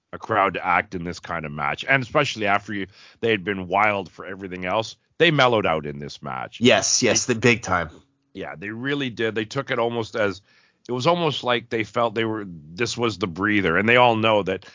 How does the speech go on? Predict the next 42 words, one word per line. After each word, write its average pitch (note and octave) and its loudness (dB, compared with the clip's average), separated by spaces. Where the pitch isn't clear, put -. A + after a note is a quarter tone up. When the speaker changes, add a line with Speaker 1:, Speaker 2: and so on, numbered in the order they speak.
Speaker 1:
it's, - -14
it's - -10
gonna G#2+ -4
be G2 -4
the F#2 -6
end G2+ 0
that's F2+ -6
gonna F2+ -6
be F2+ -6
the E2 -4
intense F2+ -2
part, D#2+ -6
which A2+ -2
is A2+ -2
true. F#2+ -2
Speaker 2:
Yeah. B2+ 4
Speaker 1:
Around B2+ 4
the A#2 0
last B2 2
ten A#2+ -8
minutes, A#2 -8
the F2+ -10
crowd G#2 4
really G#2 2
got F2 2
into E2 -6
it D#2 -4
at D#2 -6
the D2+ -12
end. C#2 -12
They E2+ -12
were F2+ -8
really, G2+ 0
really F2+ -4
animated D2+ -4
by C#2+ -6
the C#2 -8
end. C2 -8
But E2 -6
early D3 8
on, C3 6
and D3+ 0